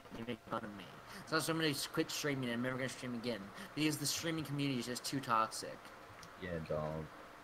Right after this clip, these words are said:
Speaker 2: You know, I'm like, I'm a, I'm like a celebrity, and they don't even recognize me, you know?
Speaker 1: Mm-hmm.
Speaker 2: I'm like a real life dog.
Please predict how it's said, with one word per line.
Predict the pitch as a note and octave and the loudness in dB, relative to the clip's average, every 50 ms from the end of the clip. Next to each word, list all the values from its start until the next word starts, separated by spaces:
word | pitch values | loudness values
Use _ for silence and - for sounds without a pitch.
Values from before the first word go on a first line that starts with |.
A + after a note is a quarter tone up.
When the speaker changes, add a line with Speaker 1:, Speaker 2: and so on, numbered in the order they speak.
| - - - - - - - - - - - - | -16 -16 -16 -16 -16 -16 -16 -16 -16 -12 -6 -2
Speaker 2:
You | D#2+ | 0
know, | E2 E2 D#2+ D#2+ D#2+ D#2+ F2+ - - - - - - - - - - - - - | 0 0 0 0 -2 -4 -6 -8 -10 -14 -14 -16 -16 -16 -16 -16 -16 -12 -6 -2
I'm | F2 F2+ F#2 F2+ | 0 0 2 2
like, | F2 E2+ E2+ - - - - - - | 2 2 2 0 -2 -10 -10 -6 -2
I'm | E2+ F2 F2 | -2 0 0
a, | F2 F2 F2 E2+ - - | 0 0 0 -2 -2 -2
I'm | F#2+ G2 | -2 0
like | G2 G2 G2 - | 0 0 0 -2
a | - - | -4 -4
celebrity, | - - F2 E2+ G#2 G#2 F#2 - E2+ - - E2 D#2 | -2 -2 2 4 4 2 2 0 -4 -2 0 0 0
and | D#2+ D#2+ | 2 4
they | E2+ F2 | 4 4
don't | F2 F2 F2+ F2+ | 4 4 4 4
even | F#2 F2+ E2 F2 F2+ F2+ | 2 2 2 0 0 0
recognize | F#2 G#2 - - - - D2 C2 B1 - - - - | 0 0 -2 -4 -10 -8 -6 -6 -6 -6 -8 -8 -8
me, | - - - - - C2+ | -8 -8 -8 -10 -10 -10
you | C2+ D2 | -8 -6
know? | D#2 D2+ D#2 D#2+ E2 - - - | -6 -6 -6 -8 -10 -12 -12 -12
Speaker 1:
Mm-hmm. | A2+ A2+ A#2 G2+ B2 - - - - - - - - - - - - - | -10 -10 -10 -10 -12 -14 -14 -16 -16 -16 -16 -16 -16 -16 -16 -14 -10 -6
Speaker 2:
I'm | E2 E2 | -4 -2
like | E2+ E2 E2+ - - | 0 0 -2 0 -2
a | E2+ | -2
real | E2+ E2+ F#2 F#2+ F#2 F2+ F2 F2 | 0 0 0 2 2 2 2 2
life | F2+ F#2 F2 E2+ - - - - - - - - - - - - - - - - - - - - - - - - - - - - | 2 0 0 0 -4 -10 -14 -14 -14 -16 -16 -16 -14 -14 -14 -14 -14 -14 -14 -14 -14 -16 -16 -16 -16 -16 -16 -16 -14 -10 -4 0
dog. | E2+ F2 G2 F2 D#2 D2 | 2 4 4 4 2 2